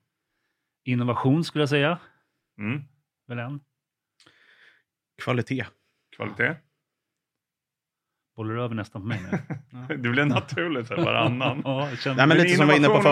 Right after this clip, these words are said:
Speaker 2: och
Speaker 3: förut.
Speaker 2: kvalitet.
Speaker 3: Enkelhet.
Speaker 2: Enkelhet.
Speaker 1: Ja.
Speaker 2: Mm. Ja, men det är bra. Och, eh, bara kort så att bolaget kommer från
Speaker 3: Tyskland.
Speaker 2: Tyskland, då är det naturligt med kvalitet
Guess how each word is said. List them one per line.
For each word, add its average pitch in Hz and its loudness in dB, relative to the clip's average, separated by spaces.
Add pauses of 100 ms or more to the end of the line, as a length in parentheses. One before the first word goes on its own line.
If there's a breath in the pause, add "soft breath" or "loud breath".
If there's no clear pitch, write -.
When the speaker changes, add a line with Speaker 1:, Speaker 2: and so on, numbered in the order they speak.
(160)
Speaker 2:
och 156 2
Speaker 3:
förut. 143 0
Speaker 2:
kvalitet. 107 0
Speaker 3:
Enkelhet. 123 0
Speaker 2:
Enkelhet. 107 0
Speaker 1:
Ja. 101 -4 (100)
Speaker 2:
Mm. 151 -4 (680)
Ja, 120 -4
men 175 0
det 202 2
är 175 -4
bra. 95 -2
Och, 139 2 (680)
eh, 120 -6 (340)
bara 110 -8
kort 127 -2
så 120 -4
att 107 -6 (400)
bolaget 127 2
kommer 123 0
från 120 -4 (500)
Speaker 3:
Tyskland. 107 -8 (120)
Speaker 2:
Tyskland, 117 -2
då 113 0
är 113 0
det 117 -6
naturligt 110 -4
med 107 -6
kvalitet 110 -4